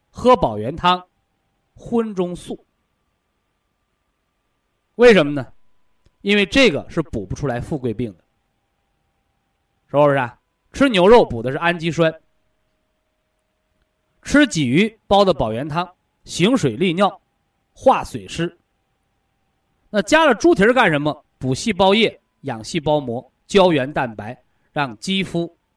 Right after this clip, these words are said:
血管、肌肉弹性增加，细胞修复。所以这里边没有长你油脂的东西，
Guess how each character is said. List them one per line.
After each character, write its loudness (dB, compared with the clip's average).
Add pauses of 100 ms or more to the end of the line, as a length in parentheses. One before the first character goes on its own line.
(100)
血 2
管、 -6 (300)
肌 -2
肉 4
弹 -12
性 -6
增 -6
加， -4 (380)
细 -8
胞 -4
修 -8
复。 -16 (1600)
所 2
以 2
这 4
里 4
边 4
没 -2
有 2
长 -4
你 -6
油 -2
脂 -2
的 -2
东 -6
西， -16